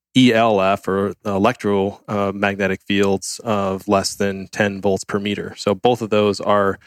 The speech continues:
about what you're probably experiencing walking through the middle of your, of a room, uh, at least of a house that has electrical power. So it's, it's just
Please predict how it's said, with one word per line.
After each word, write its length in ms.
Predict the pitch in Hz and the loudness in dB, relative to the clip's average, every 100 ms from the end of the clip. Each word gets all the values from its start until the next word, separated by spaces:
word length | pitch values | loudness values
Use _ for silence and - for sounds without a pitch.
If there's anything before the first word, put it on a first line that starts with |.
| - - - - - - _ - | -20 -20 -18 -16 -18 -20 _ -4
about 440 | - 117 117 120 | 0 2 2 0
what 140 | 120 - - | -2 -4 -4
you're 240 | 117 117 | 2 2
probably 320 | 110 120 113 113 | 4 2 2 0
experiencing 500 | - 113 113 - 104 | -2 0 0 0 0
walking 360 | 107 104 113 | 2 2 -2
through 180 | 104 123 | 2 2
the 80 | 104 | 2
middle 240 | 104 110 | 2 4
of 100 | 107 | 4
your, 260 | 104 101 101 - - | 2 0 -2 -8 -2
of 140 | 110 | 0
a 40 | 98 | 2
room, 520 | 98 104 107 113 117 | 2 2 0 -2 -6
uh, 120 | - 104 | -4 -2
at 60 | |
least 220 | 101 110 | 0 -2
of 80 | 107 | -2
a 60 | 101 | 0
house 380 | 101 104 - - | 0 0 -2 -2
that 160 | 98 | -2
has 400 | 95 101 98 95 | 0 0 -2 -4
electrical 420 | - 98 101 107 | 0 0 0 -2
power. 380 | 107 113 120 131 | 0 0 2 0
So 400 | 123 - 104 101 | 0 0 2 2
it's, 340 | 101 104 - - | 0 -2 -6 -14
it's 260 | 104 107 - | -4 -4 -2
just 220 | 110 - | -6 -8